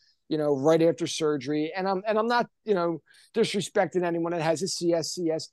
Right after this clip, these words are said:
That's fine. You may have that, but, but how often are you actually using that if you're a P T, right? Like, we're using it as strength coaches. We use it daily. We use it every day. We program design every single day. Physical therapists don't necessarily do that. And I think that that is where,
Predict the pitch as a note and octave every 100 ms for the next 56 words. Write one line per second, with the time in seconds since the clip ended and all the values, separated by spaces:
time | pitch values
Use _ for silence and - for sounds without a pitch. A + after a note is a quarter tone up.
0 | _ - D4 - C#4+ D4+ G#3+ A#3+ D4 F#3
1 | F3+ A3 C#4+ C#4+ F#3+ - _ _ - G#3+
2 | D#3 B3 D4+ - A3 A#3+ - G#3 E3+ -
3 | A3 F#3+ F3 F3+ E3 D3+ D3+ E3 C#3+ C3
4 | C3 C#3 - C#3+ A#2+ - C3 - C3+ G#2+
5 | - C#3 D#3+ - _ - - E3 - _
6 | _ E3+ A#3+ D4+ C4+ G3+ E3+ F3 F3 D#3
7 | - A#3 C4 F#3+ D3+ D3 F3+ E3+ - A3+
8 | C#4+ G#3+ F3 D3+ F3+ C4+ A2+ - D#3 F#3+
9 | E3+ G3 G3 G3 E3+ B3+ B2 C3+ D3 -
10 | G#3 F#3 G3 E3+ F#3+ G3 E3 - F#3 D#3+
11 | F3+ F#3 F3+ D#3+ E3 F#3 - - _ _
12 | _ _ C4+ G#3 A#3 A3+ B3 G3+ D#3 G3
13 | G3 F#3+ F3 E3+ F#3 E3 D3 G3+ C4 B2
14 | D#3 D#3 C#3+ - F#3 E3 A#2 C#3 E3 G3+
15 | F#3+ F#3 D3+ E3 D#3+ C#3+ C#3+ C#3+